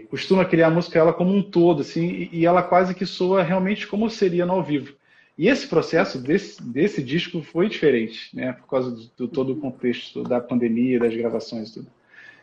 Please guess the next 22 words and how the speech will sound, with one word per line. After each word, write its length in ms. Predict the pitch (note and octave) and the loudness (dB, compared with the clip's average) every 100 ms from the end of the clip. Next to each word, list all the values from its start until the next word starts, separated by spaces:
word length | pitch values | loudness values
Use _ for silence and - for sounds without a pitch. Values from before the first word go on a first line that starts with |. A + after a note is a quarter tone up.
| _ _ - | _ _ -14
Então, 1120 | A#2 - C#3 C#3+ D3+ D3 C#3+ C#3 B2+ A#2 - _ _ _ _ - | -10 -2 2 4 4 4 4 2 2 0 -4 _ _ _ _ 2
trazer 400 | D#3 D3 E3+ F#3+ | 4 6 6 6
realmente 440 | E3+ D#3 E3 E3 | 6 4 2 2
ele, 200 | D3 - _ _ _ _ _ _ - | 0 -2 _ _ _ _ _ _ -4
trazer 320 | C#3 C3+ E3 | -2 0 0
ele 100 | D#3+ | 0
pra 140 | D3 | -2
esse 340 | C#3+ - C3 - | -4 -4 -10 -12
formato 560 | - C3+ B2+ B2+ C3+ B2+ | -8 -4 -2 -2 -2 -2
ao 120 | A#2 | -2
vivo 260 | D3 D#3 | -2 -2
foi 260 | C3+ D3+ F3 | -4 2 2
um 260 | F#3+ E3 C#3+ | 4 0 0
desafio, 520 | C3 B2+ - A2+ G#2 | 0 -2 -4 -8 -8
assim, 300 | - - G#2+ | -10 -12 -8
da 80 | A2 | -6
gente 200 | C3+ B2+ | -6 -6
escolher 640 | - C3+ B2 C#3 D3 D3 - - _ - | 0 2 2 2 2 0 -12 -20 _ -8
exatamente 1200 | A#2 C3 C#3 C3 C3 C3 - C3 B2+ A#2+ A#2 - | -2 0 2 0 0 -2 -4 -2 0 2 0 -2
o 100 | C3 | -6
que 200 | - F#3 | 0 4
levar 640 | E3+ B2+ C3+ C#3+ D#3+ - | 6 6 4 6 4 0